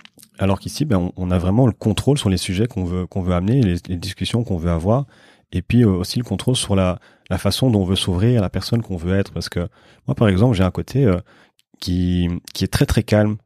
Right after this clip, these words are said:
et, et un peu introverti, où j'ai besoin d'être, euh, besoin d'être dans ma bulle. Et un autre côté où, où je suis, euh, je suis quelqu'un de hyper, euh, bah, sociable, je, je prends de la place, je fais du bruit, je fais des blagues, euh, je peux être lourd.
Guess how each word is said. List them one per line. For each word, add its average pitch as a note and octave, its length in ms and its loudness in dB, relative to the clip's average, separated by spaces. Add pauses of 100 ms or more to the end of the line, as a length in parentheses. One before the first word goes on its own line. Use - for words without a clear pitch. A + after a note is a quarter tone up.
(180)
et, F2 360 -4
et F2+ 40 -2
un F2+ 100 0
peu - 120 -2
introverti, A2+ 580 0 (840)
où G2 80 0
j'ai F2+ 100 2
besoin G2 200 2
d'être, G#2 280 0
euh, F#2+ 180 -2 (480)
besoin G2 160 0
d'être A2 120 2
dans G2 100 0
ma F2+ 140 2
bulle. G#2+ 300 0 (460)
Et F#2+ 200 -2 (140)
un G2 160 2
autre C#3+ 140 2
côté B2 340 2
où, F#2 320 0
où F#2 80 -8
je - 60 -12
suis, - 220 -6
euh, G2 200 2
je E2+ 60 -6
suis - 80 -10
quelqu'un A#2+ 320 0
de F2+ 260 -2 (420)
hyper, G#2 400 0
euh, F#2 260 -2
bah, D2+ 180 -6
sociable, G#2 560 2
je, F2+ 240 -6
je - 60 -10
prends - 160 -2
de F#2 40 2
la F2+ 80 2
place, G2 300 -2
je - 40 -12
fais G2 120 0
du F2+ 100 -6
bruit, F#2+ 280 0
je - 100 -8
fais G2 100 0
des F2 120 -4
blagues, F#2+ 420 2
euh, F2 140 -2
je - 100 -10
peux G2 120 -4
être - 140 -8
lourd. G2+ 320 -2